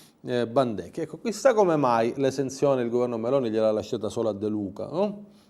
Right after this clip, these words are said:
Che tra l'altro vantava buoni rapporti con la Russa, che tra l'altro sponsorizza Draghi in Europa. Mm? Che dite voi? Va bene, chiudiamo con, eh, il Corriere della Sera.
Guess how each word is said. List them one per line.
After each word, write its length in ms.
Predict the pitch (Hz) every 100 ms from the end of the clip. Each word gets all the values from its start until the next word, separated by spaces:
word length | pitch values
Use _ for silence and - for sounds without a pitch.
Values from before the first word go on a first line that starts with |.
| _
Che 140 | - 107
tra 140 | 104
l'altro 320 | 113 113 107
vantava 480 | 101 101 101 110 92
buoni 240 | 101 101
rapporti 420 | 101 101 110 - 92
con 180 | 110
la 120 | 101 101
Russa, 440 | 117 107 - 107
che 140 | 120
tra 160 | - 110
l'altro 320 | 117 117 117
sponsorizza 680 | - - 107 104 110 101 107
Draghi 320 | 110 113 104
in 80 | 95
Europa. 800 | 95 107 170 185 190 185 185 - - 160
Mm? 160 | 220 226 - - - - _ _
Che 240 | 160 156
dite 300 | 131 127 113
voi? 540 | 113 156 185 185 185 - - _ _ _ _ _ _ _ - - - - - - - - - - -
Va 200 | 185 180
bene, 320 | 156 143 - - - - - - 127
chiudiamo 600 | - 160 160 170 160 151
con, 420 | 151 156 147 143
eh, 480 | 143 139 139 135 156
il 220 | 143 131
Corriere 640 | 131 143 139 147 143 135 135
della 280 | 135 147 151
Sera. 640 | 196 214 214 202 - -